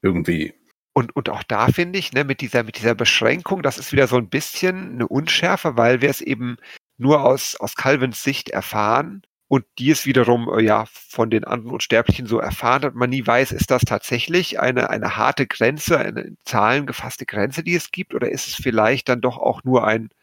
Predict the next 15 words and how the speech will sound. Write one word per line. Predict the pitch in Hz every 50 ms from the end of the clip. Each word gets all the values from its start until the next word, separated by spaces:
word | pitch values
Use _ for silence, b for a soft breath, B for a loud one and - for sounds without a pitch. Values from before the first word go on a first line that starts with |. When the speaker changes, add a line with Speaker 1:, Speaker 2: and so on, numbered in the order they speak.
| _ _ _ _ -
Speaker 2:
vorgeschobenes | - - 127 127 127 143 - - 139 123 131 123 -
Argument | - - 107 117 107 107 113 123 117 -
derer, | 113 113 113 120 120 123 117
die, | 101 - 117 110 113
äh, | - - 107 104 101
die | - 107 104
ihre | - 113 - 101
Macht | 101 101 - - - -
nicht | 107 - -
teilen | - 110 113 117 123 120 110 98
wollen, | 101 101 101 107 120 113 104
weil | 101 101 95
sie | 101
sagen, | 98 101 98 104 104 101 104 104
äh, | - - 123